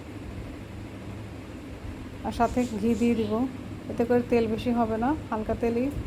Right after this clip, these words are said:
রান্না করা হয়ে যাবে। তো চিকেনগুলো আমি দিয়ে দিলাম সাজিয়ে। এবার আমি কিছু লবণ দিয়ে দিব, লবণটি স্বাদ মতো দিব, পরিমাণ মতো, অতিরিক্ত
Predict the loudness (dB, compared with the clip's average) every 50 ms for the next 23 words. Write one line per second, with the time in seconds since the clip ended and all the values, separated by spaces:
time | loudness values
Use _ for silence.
0 | -6 -6 -8 -8 -8 -8 -10 -10 -10 -10 -10 -6 -2 0 2 2 2 2 2 2
1 | 2 2 2 2 2 2 2 2 2 0 -2 -2 -4 -8 -10 -10 -10 -10 -10 -10
2 | -8 -8 -6 -8 -8 -8 -10 -10 -10 -10 -10 -10 -10 -10 -10 -10 -10 -10 -10 -10
3 | -10 -10 -10 -10 -10 -10 -6 -2 0 0 0 0 0 2 4 4 4 4 6 6
4 | 6 6 6 4 4 4 4 4 4 2 2 4 4 2 2 0 -4 -8 -8 -8
5 | -8 -8 -8 -8 -8 -8 -6 -4 -4 -4 -2 0 0 0 2 2 0 0 -2 -6
6 | -10 -10 -8 -8 -8 -8 -8 -8 -8 -6 -4 -4 -2 -2 -4 -6 -6 -6 -6 -6
7 | -4 -4 -2 0 2 4 6 6 6 6 6 4 4 4 4 4 2 0 -4 -8
8 | -10 -10 -10 -10 -8 -6 -4 -4 -4 -4 -6 -10 -8 -8 -8 -8 -8 -6 -6 -4
9 | -4 -2 -2 -2 -4 -6 -8 -8 -10 -10 -10 -10 -10 -10 -10 -10 -8 -6 -6 -4
10 | 0 2 6 6 6 6 6 4 2 2 2 0 -2 -2 -2 0 0 2 2 2
11 | 2 2 2 4 4 2 2 2 2 2 2 2 0 2 2 2 2 2 0 -2
12 | 0 0 0 0 0 -2 -2 0 -2 -2 -2 -4 -6 -8 -8 -8 -8 -8 -6 -6
13 | -6 -8 -6 -2 2 4 4 6 6 6 4 2 2 2 2 2 2 0 -2 -2
14 | 0